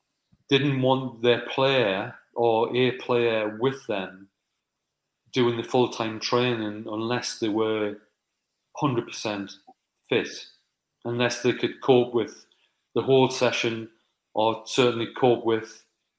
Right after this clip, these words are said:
um, you know, a full training session and possibly, you know, part of a game. Um, so that was the,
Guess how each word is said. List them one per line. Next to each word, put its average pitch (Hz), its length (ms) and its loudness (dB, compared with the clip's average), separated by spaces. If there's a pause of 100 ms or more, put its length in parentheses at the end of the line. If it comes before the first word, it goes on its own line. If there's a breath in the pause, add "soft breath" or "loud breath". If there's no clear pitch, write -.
(320)
um, 107 840 -4 (160)
you 127 120 -4
know, 101 400 -2 (220)
a 113 60 -6
full 139 280 6
training 110 300 -2
session 110 380 -2
and 107 180 -4
possibly, 107 720 -2 (360)
you 120 80 -4
know, 107 140 0
part 110 260 0
of 98 100 -4
a 101 60 -4
game. 104 460 0 (840)
Um, 113 260 0
so 127 160 2
that 151 260 6
was 135 240 2
the, 117 460 4